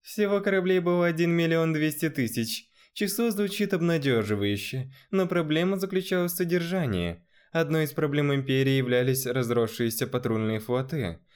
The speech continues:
Такие флоты получают минимум снабжения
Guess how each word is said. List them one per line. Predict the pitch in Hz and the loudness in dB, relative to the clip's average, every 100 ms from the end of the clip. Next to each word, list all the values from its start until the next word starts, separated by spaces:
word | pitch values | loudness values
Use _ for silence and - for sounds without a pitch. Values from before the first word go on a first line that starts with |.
| _ - | _ -8
Такие | 226 220 208 | -4 0 -2
флоты | 208 190 180 185 | 0 0 2 0
получают | 196 196 190 190 170 165 165 | 2 0 0 0 0 0 0
минимум | 165 165 170 165 | 0 0 0 0
снабжения | - 151 143 165 160 101 95 | 0 -2 -2 -2 0 0 0